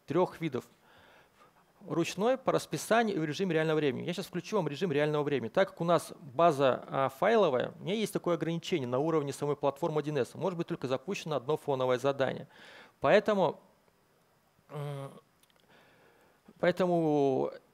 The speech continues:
для, для того, чтобы, а, реалтайм состоит из двух частей. Первый — это реалтайм выгрузки из один эс в бит-, э, из один эс в Bitrate двадцать четыре, а второй — это выгрузка из Bitrate двадцать четыре в один эс. Если же у нас из один эс в Bitrate двадцать четыре выгружается с пом-, на фоновом задании, это незаметно для пользователя, он вообще не замечает, то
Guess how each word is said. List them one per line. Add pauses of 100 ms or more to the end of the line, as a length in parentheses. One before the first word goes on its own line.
для,
для
того,
чтобы,
а,
реалтайм
состоит
из
двух
частей.
Первый —
это
реалтайм
выгрузки
из
один
эс
в
бит-,
э,
из
один
эс
в
Bitrate
двадцать
четыре,
а
второй —
это
выгрузка
из
Bitrate
двадцать
четыре
в
один
эс. (500)
Если
же
у
нас
из
один
эс
в
Bitrate
двадцать
четыре
выгружается
с
пом-,
на
фоновом
задании,
это
незаметно
для
пользователя,
он
вообще
не
замечает,
то